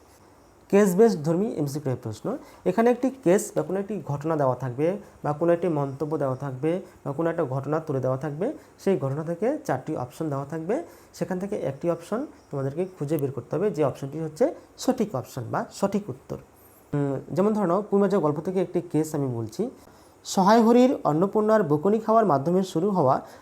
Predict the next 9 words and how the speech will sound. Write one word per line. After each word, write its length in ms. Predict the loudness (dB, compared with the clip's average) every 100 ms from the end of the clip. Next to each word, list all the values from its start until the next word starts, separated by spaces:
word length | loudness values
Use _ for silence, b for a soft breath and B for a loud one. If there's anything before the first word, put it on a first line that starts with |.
| B 2
পুঁই 140 | 4
মাচা 340 | 6 4 4 4
গল্পটি 500 | 4 2 0 -4 -4
শেষ 460 | 0 0 0 2
হয় 220 | 4 4 0 B B -2
খেন্তির 420 | 2 2 2 2
মৃত্যুর 480 | 4 2 0 -4 0
পর 220 | 4 4 4
তার 220 | 6 6